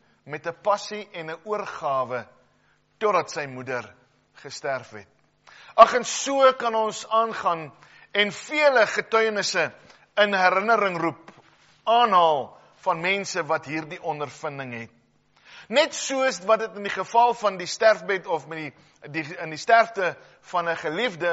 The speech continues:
is, sy laaste woorde wat gespreek word,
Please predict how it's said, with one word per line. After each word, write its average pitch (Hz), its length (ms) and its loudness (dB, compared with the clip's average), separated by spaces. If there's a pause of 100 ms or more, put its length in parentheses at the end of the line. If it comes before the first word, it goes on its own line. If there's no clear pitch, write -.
is, 143 220 -10 (420)
sy - 220 0
laaste 208 500 4
woorde 185 240 0
wat 170 140 -4
gespreek 185 460 -8
word, 233 180 -4